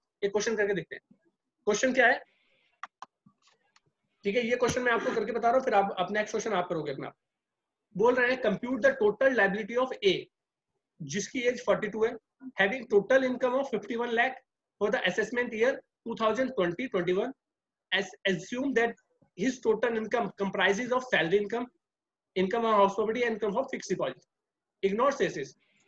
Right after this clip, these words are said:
कह रहे हैं कि बस एक income है, जिसने, बंदे ने कमाया पचास, फिफ्टी वन लाख रुपीज का पैसा कमाया है। अब उसकी income को, income tax निकालो उसके ऊपर कि उसके ऊपर income tax कितना आएगा।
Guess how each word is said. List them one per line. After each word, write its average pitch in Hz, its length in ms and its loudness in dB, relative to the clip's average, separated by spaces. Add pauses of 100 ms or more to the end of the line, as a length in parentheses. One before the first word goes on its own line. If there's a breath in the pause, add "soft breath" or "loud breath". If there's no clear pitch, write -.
(160)
कह 180 140 4
रहे 208 140 4
हैं 214 120 0
कि 214 80 -6
बस 208 180 -2
एक 214 140 -2
income 202 280 2
है, 214 100 2
जिसने, 196 240 -2
बंदे 190 280 2
ने 208 80 -4
कमाया 185 340 0
पचास, 180 380 -2
फिफ्टी 208 220 -2
वन 202 100 2
लाख 185 220 4
रुपीज 180 220 -4
का 233 100 -2
पैसा 208 280 -2
कमाया 156 360 -2
है। - 140 -10 (540)
अब 226 80 2
उसकी 240 420 -4
income 233 220 -2
को, 240 100 -2 (120)
income 202 260 0
tax 220 300 -2
निकालो 190 300 2
उसके 202 180 -2
ऊपर 240 160 -2
कि 247 100 -6
उसके 208 200 -4
ऊपर 226 160 -2
income 214 220 -4
tax 262 220 0
कितना 196 240 0
आएगा। 131 180 0